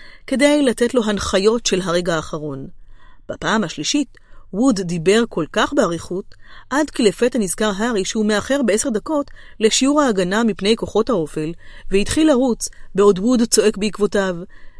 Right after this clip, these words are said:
"דיגורי נוטה לבצע פניות חדות ומהירות, הארי,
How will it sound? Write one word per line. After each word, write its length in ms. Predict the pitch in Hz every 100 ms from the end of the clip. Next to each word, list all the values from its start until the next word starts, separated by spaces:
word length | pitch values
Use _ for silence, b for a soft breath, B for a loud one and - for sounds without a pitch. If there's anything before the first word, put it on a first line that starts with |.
| b
"דיגורי 360 | 208 254 285 302
נוטה 240 | 285 269
לבצע 420 | 277 269 262 277 269
פניות 300 | 254 247 247
חדות 360 | - 240 196 226
ומהירות, 460 | 269 277 233 311
הארי, 260 | 208 156 165